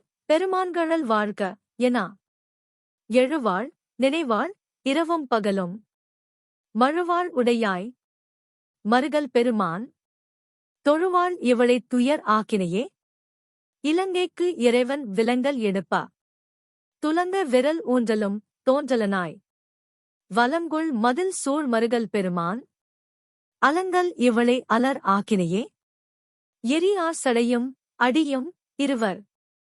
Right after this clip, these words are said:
தெரியாதது ஓர் தீத்திரள் ஆயவனே. மரியார் பிரியா மருகல் பெருமான். அறியாள் இவளை அயர்வு ஆக்கினையே. அறிவு இல் சமணும், இம், அலர் சாக்கியரும்.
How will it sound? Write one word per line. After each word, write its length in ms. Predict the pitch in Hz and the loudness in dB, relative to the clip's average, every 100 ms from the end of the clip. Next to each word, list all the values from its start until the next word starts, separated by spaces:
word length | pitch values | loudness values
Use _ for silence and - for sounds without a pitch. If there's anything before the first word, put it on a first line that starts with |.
| _ _ _ | _ _ _
தெரியாதது 760 | - 294 349 370 359 262 269 254 | -2 2 2 2 0 -2 -2 -2
ஓர் 300 | 196 240 240 - | 2 2 2 -2
தீத்திரள் 520 | 285 - 339 330 330 - | -4 0 -2 -2 -4 -2
ஆயவனே. 600 | 233 240 196 180 175 - _ _ _ _ _ _ _ _ - | 0 0 0 -2 -4 -8 _ _ _ _ _ _ _ _ -2
மரியார் 560 | 226 269 349 381 392 | 0 2 2 0 -2
பிரியா 400 | - 254 262 277 | -2 -2 0 -2
மருகல் 460 | 262 220 247 254 240 | 0 0 0 -2 -2
பெருமான். 640 | 220 214 190 170 190 285 _ _ _ _ _ _ _ _ - | -2 -2 -2 -4 -6 -12 _ _ _ _ _ _ _ _ -2
அறியாள் 580 | 254 302 359 359 349 349 | 2 2 2 0 -2 -2
இவளை 460 | 240 233 240 262 - | 0 2 2 2 0
அயர்வு 500 | 226 247 302 330 330 | 2 2 0 -2 -2
ஆக்கினையே. 600 | 208 202 220 185 170 240 - _ _ _ _ _ _ _ _ | -2 0 -2 0 -2 -4 -8 _ _ _ _ _ _ _ _
அறிவு 400 | - 285 359 381 | 0 2 2 0
இல் 220 | 320 294 294 | -2 -2 -2
சமணும், 440 | 240 214 233 214 247 - _ _ | -2 0 0 -2 -4 -12 _ _
இம், 380 | 247 254 269 - _ _ | 0 0 -2 -10 _ _
அலர் 380 | 254 285 349 330 - | 0 2 -2 -2 -4
சாக்கியரும். 580 | 226 - 208 185 175 | -4 -2 -2 -2 -4